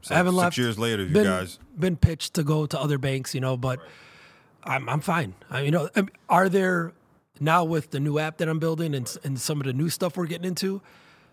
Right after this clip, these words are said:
Speaker 2: the traditional route may be tough
Speaker 1: Yeah.
Speaker 2: 'cause they can only grow with you so much.
Speaker 1: Yeah.
Speaker 2: You know, like, I can't tap into him every month.
Speaker 1: Right.
Speaker 2: He's like, "Rick, six to nine months, come back to me. We'll up the credit line.
Speaker 1: Right.
Speaker 2: We'll look for other avenues, but there's limitations."
Speaker 1: Right. I think one of the differences,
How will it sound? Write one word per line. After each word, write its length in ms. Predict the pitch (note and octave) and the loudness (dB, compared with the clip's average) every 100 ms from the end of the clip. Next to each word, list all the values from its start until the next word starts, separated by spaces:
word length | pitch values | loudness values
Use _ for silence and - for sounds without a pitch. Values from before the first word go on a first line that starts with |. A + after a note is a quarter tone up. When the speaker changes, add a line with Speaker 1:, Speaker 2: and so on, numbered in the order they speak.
| _ _ _ _ _ - | _ _ _ _ _ -6
Speaker 2:
the 100 | C3 | -4
traditional 540 | - C3 D#3+ - D#3 | -2 0 0 0 0
route 260 | D3+ D3+ C3+ | 0 0 0
may 160 | C#3 | -2
be 120 | C3+ C#3+ | -2 -2
tough 380 | D#3 D#3 - - | -2 -4 -6 -6
Speaker 1:
Yeah. 40 | |
Speaker 2:
'cause 180 | D#3 B2+ | -2 2
they 120 | F#3+ | 2
can 160 | F#3+ F#3+ | 2 2
only 260 | F#3 F#3 | 2 2
grow 240 | D3+ D#3 D#3+ | 0 0 0
with 180 | C#3 C3 | -2 -4
you 100 | B2 | -4
so 180 | - B2 | -2 -2
much. 360 | G2 F#2+ - | -4 -8 -14
Speaker 1:
Yeah. 60 | - | -12
Speaker 2:
You 80 | C#3 | -4
know, 120 | C#3 | -2
like, 240 | C#3 C#3 - | 0 -2 -4
I 120 | D3+ | -4
can't 300 | D3+ F3+ D3 | 0 -2 0
tap 260 | - C#3+ E3 | -2 -2 -2
into 240 | C#3+ C#3+ | -4 -4
him 160 | B2+ B2+ | -4 -4
every 180 | C3 G2+ | -6 -4
month. 340 | C3 G#2+ F2+ - | -4 -6 -8 -20
Speaker 1:
Right. 100 | - - - | -20 -18 -6
Speaker 2:
He's 200 | D3 C3+ | -4 -2
like, 160 | A#2+ | -2
"Rick, 240 | D3+ G#2 - _ | -2 -2 -10 _
six 320 | - - D#3+ - | -8 -6 -6 -4
to 80 | D3+ | -4
nine 200 | C#3+ C3+ | -2 -2
months, 360 | B2+ B2 - - | -4 -6 -12 -12
come 140 | D3 | -8
back 220 | B2+ A#2 - | -4 -4 -6
to 100 | A#2+ | -6
me. 200 | A#2 A2 _ _ _ - | -6 -8 _ _ _ -10
We'll 160 | B2 - | -8 -6
up 200 | B2 - | -8 -8
the 60 | - | -4
credit 280 | D3+ D3+ | -2 -2
line. 420 | D3+ D3 C#3+ C#3 C#3+ | -2 -2 0 -4 -8
Speaker 1:
Right. 140 | - | -14
Speaker 2:
We'll 200 | A#2 A#2+ | -10 -8
look 200 | A#2 A#2+ | -6 -6
for 120 | - A#2 | -6 -4
other 380 | C3+ B2+ B2+ - | -2 -2 -4 -4
avenues, 600 | C#3 D3 D3 D3 C#3+ - - - - _ | -2 0 0 -2 -4 -10 -18 -20 -20 _
but 200 | C#3+ C3 _ | -4 -4 _
there's 220 | D#3 C#3+ C3 | -4 -2 -2
limitations." 520 | C#3 B2 A#2 F2+ - | -4 -4 -6 -8 -8
Speaker 1:
Right. 200 | D#2+ D2+ | -8 -10
I 160 | - - | -12 -10
think 120 | E3+ | -6
one 100 | D#3 | -6
of 60 | |
the 60 | A2+ | -4
differences, 600 | C3+ C3+ C3 A#2 F#2 | -6 -6 -8 -8 -8